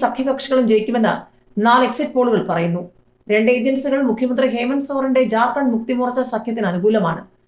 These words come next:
കടുത്ത പോരാട്ടമായതിനാൽ സീറ്റുകളുടെ അന്തരം കുറയുമെന്നും തൂക്കസഭയ്ക്ക് സാധ്യതയുണ്ടെന്നും സൂചനയുണ്ട്. എക്സിറ്റ് പോൾ ഫലങ്ങൾ ഇങ്ങനെയാണ്. മഹാരാഷ്ട്ര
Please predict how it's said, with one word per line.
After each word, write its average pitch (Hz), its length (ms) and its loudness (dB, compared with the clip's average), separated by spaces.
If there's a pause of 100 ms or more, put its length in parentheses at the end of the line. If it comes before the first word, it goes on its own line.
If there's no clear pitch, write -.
(320)
കടുത്ത 285 300 2
പോരാട്ടമായതിനാൽ 254 800 2 (120)
സീറ്റുകളുടെ 254 480 0
അന്തരം 226 280 0
കുറയുമെന്നും 220 440 2 (480)
തൂക്കസഭയ്ക്ക് 262 720 0
സാധ്യതയുണ്ടെന്നും 226 680 0 (120)
സൂചനയുണ്ട്. 214 560 -2 (880)
എക്സിറ്റ് 359 320 0
പോൾ 311 220 2
ഫലങ്ങൾ 247 320 2
ഇങ്ങനെയാണ്. 202 420 4 (200)
മഹാരാഷ്ട്ര 262 560 0